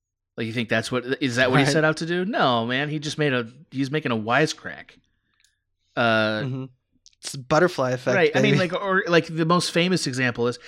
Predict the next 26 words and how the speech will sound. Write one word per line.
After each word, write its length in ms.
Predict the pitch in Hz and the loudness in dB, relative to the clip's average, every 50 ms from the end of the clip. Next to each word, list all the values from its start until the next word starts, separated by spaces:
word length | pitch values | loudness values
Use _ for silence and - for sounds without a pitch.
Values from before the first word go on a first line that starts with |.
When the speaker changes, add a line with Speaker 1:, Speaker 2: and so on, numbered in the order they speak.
| - - | -20 -14
Speaker 1:
you 80 | - 139 | -4 -4
think 140 | 156 151 - | -4 -2 2
Upton 320 | - 151 160 - 175 160 147 | 2 2 2 2 0 -2 -2
Sinclair 640 | - - 143 135 - - - 123 123 131 139 147 147 | -2 -4 -6 -6 -8 -4 -2 0 2 4 2 2 2
set 300 | - - - 147 135 127 | 0 -2 0 0 2 2
out 260 | 127 127 131 139 123 | 2 2 2 0 -2
when 100 | 131 123 | -2 -4
he 60 | 120 | -2
wrote 180 | 120 131 127 123 | -2 -2 -2 -2
The 40 | 131 | -6
Jungle 480 | 113 107 117 113 117 117 139 139 143 139 | -8 -4 -4 -2 -2 -2 -2 -2 -4 -2
to 180 | - 127 117 | -2 -2 -2
reform 440 | 110 113 110 - - 131 127 127 127 | -2 -4 -8 -8 -6 -4 -4 -2 -2
the 80 | 117 110 | -2 -2
meatpacking 540 | 117 123 120 123 143 139 143 143 156 151 | -4 -4 -4 -2 -2 -2 -2 -2 -4 -6
industry? 500 | 156 151 151 151 - - 165 165 170 _ _ _ _ _ _ _ _ _ _ - | -6 -6 -6 -8 -8 -8 -8 -8 -10 _ _ _ _ _ _ _ _ _ _ -2
No. 320 | 233 214 139 98 82 - _ _ _ _ _ _ _ _ _ _ _ _ _ - | 0 2 2 0 -2 -8 _ _ _ _ _ _ _ _ _ _ _ _ _ -10
You 100 | 135 120 | -8 -6
know, 200 | 120 123 135 139 | -6 -6 -6 -8
uh, 640 | 131 - 123 120 117 120 117 113 113 113 113 113 127 | -10 -8 -6 -4 -4 -2 -4 -4 -4 -6 -8 -8 -4
I 120 | - 226 190 | -2 -2 0
don't 80 | 139 | 0
know. 120 | 131 131 131 | 0 -4 -4
This 260 | 156 180 - - - | -6 -6 -6 -6 -4
is 40 | - | -2
like 260 | 170 147 - - | -2 -2 -2 -4